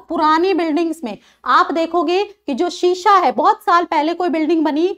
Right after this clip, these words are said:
सौ, सौ साल पहले कोई बनी इमारत, उसके अगर आप ग्लास पेन को, खिड़की में लगे शीशे को देखोगे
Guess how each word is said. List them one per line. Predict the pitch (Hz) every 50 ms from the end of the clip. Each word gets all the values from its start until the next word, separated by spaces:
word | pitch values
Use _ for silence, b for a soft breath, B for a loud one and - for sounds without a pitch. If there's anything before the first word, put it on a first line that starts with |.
| - - _ -
सौ, | 240 214
सौ | 226 - 339 320 349
साल | 339 359 339 339 339
पहले | 339 311 294 285 311 320
कोई | - 339 330 320
बनी | 262 285 285 294 330 330 311
इमारत, | 277 269 262 262 285 349 339 _ b b b b
उसके | - 294 285 - - 392
अगर | 403 381 370 370 370 370
आप | 370 381 370 277
ग्लास | 220 302 294 311 349 339 - -
पेन | 330 330 330 330
को, | 330 311
खिड़की | 226 - 302 254 - - 349
में | 330 349
लगे | 349 320 285 339 330
शीशे | - - 302 285 - 359
को | 330 359
देखोगे | 294 262 277 269 - 330 294 302 330